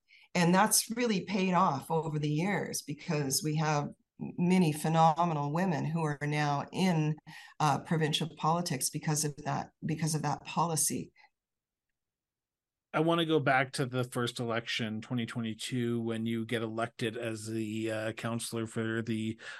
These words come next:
Speaker 2: North Vancouver. And I wanna make sure I get this right. It's the District of North Vancouver or the North Vancouver District?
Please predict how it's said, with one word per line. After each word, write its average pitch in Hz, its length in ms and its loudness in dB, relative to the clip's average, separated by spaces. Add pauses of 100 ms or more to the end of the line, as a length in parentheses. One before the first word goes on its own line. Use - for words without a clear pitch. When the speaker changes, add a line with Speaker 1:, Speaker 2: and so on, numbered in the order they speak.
(100)
Speaker 2:
North 131 300 2
Vancouver. 120 560 0
And 117 100 -2
I 117 120 2
wanna 127 260 2
make 135 120 2
sure 127 140 -2
I 117 60 0
get 117 120 -2
this 117 140 -4
right. 120 180 2
It's - 260 -6
the 123 100 -4
District 190 520 2
of 190 120 4
North 190 240 6
Vancouver 190 520 4
or 135 160 4
the 127 280 0
North 143 300 0
Vancouver 127 400 -2
District? 107 760 -6